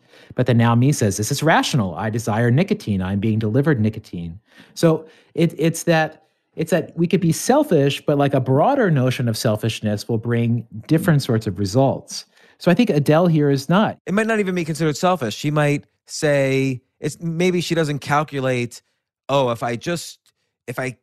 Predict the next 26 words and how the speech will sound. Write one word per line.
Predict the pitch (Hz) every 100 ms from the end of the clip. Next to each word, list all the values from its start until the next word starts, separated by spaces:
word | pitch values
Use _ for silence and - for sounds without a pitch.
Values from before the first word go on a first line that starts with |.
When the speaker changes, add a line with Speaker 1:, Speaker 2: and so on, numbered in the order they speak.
| _
Speaker 2:
do | - 101
the | 160 139
best | 98 147 147 -
thing | 156 147
for | 131
the | 127
fans | 120 151 147 127
here, | 120 110
I'm | 135 156
gonna | 151 139
make | 131 127
the | 123
most | 123 131 123 -
money." | 139 151 117 101 - _ -
It | 156
might | 202
not | 185 165
be | 156 147
so | - 143
calculated. | 127 151 165 165 135 117 113 120 - _ _ _
It | 135
just | - 165 143
might | 151 139 67
work | 107 139 127
out | 107 147 147 117 -
that | 113 110